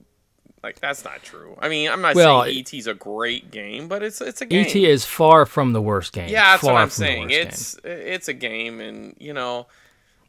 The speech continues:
Speaker 1: it, it just was a little cryptic, and he did it in such a short time frame. He didn't
Speaker 2: Mm-hmm.
Speaker 1: really have a chance to flush it out better. I mean, same,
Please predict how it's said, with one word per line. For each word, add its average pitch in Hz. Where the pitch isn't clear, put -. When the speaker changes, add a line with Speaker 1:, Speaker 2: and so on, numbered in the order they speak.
Speaker 1:
it, 196
it 208
just 220
was 208
a 185
little 185
cryptic, 165
and 131
he 143
did 135
it 143
in 127
such 135
a 131
short -
time 139
frame. 123
He 131
didn't 143
Speaker 2:
Mm-hmm. 185
Speaker 1:
really 240
have 123
a 120
chance 120
to 139
flush 139
it 180
out 214
better. 117
I -
mean, 208
same, 285